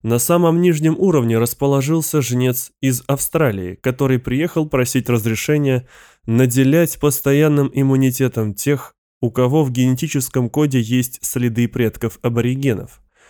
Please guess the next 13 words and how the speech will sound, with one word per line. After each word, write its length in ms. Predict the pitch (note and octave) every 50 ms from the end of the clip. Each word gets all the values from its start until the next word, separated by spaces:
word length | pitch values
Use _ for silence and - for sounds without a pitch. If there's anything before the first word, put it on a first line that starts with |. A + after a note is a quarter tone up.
| _ _ _ _ _ _
Просидев 600 | - A2+ A2+ - - C3 C3 D3 F#3 F3 - -
там 260 | - D#3 D3+ D3 C#3+
некоторое 560 | D3+ D#3+ D3+ - D3+ B2+ - C#3 C#3 C3+ B2+
время, 380 | A#2 B2+ D3 D3+ C#3+ C3+ B2+ -
он 260 | - C3 C3 B2+ A#2+
вдруг 360 | A2 G#2+ B2+ C3+ C#3 B2+ A#2
заметил, 680 | G#2+ G#2+ A#2+ B2 B2 C3 C#3+ D3 B2+ - C3+ C3 B2 G#2
что 380 | - - - - - B2 A#2
пол 580 | - - _ _ - B2+ C3 C#3 C#3 C3+ B2+ _ _ -
в 60 | A#2
вестибюле 960 | A2+ A2 B2+ C3 - - - - B2+ A#2 G#2 A2+ A#2 A2+ A2+ A#2 A#2+ B2 B2+ _
стал 520 | - - - - A2+ G#2+ G2+ G2+ G#2 - _ _
мокрым. 680 | A#2+ A#2 A#2 B2+ D3 D3 C#3+ - - F#2+ E2+ - -